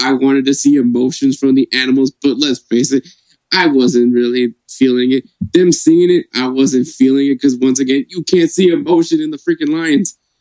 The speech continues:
So, yes, I,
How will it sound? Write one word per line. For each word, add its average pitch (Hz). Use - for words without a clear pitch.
So, 135
yes, 135
I, 131